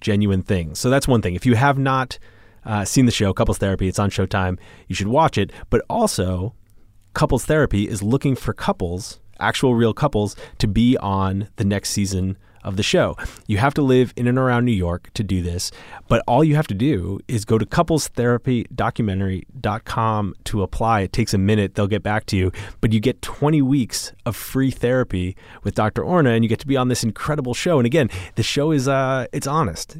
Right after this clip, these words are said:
It's not exploitative. It's also good, like, genuinely good. The New York Times called it raw and delicious and said the power here is the reality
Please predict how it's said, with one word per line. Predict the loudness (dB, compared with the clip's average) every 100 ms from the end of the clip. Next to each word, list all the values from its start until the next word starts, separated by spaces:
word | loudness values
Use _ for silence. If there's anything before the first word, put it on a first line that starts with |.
| -16
It's | -4
not | 0 0 -2
exploitative. | -4 -2 -2 0 0 0 -2 -6 -16 -12
It's | -4 0
also | 2 2
good, | 2 4 4 0 -12 -20 -8
like, | -6 -4
genuinely | 0 2 4 2 2
good. | 2 2
The | 4
New | 4
York | 6 4
Times | 2 2 0
called | -2 -2 0
it | 0 -4 -14 -10
raw | -2 2 2
and | 2 0
delicious | 0 0 -2 -4 -4 -8 -14 -6
and | -4
said | 0 -2
the | -2
power | -4 -2 2 2
here | 0 -2 -2 -2 -4 -12 -16 -6
is | -4
the | -2
reality | 0 2 2 0 -2 -4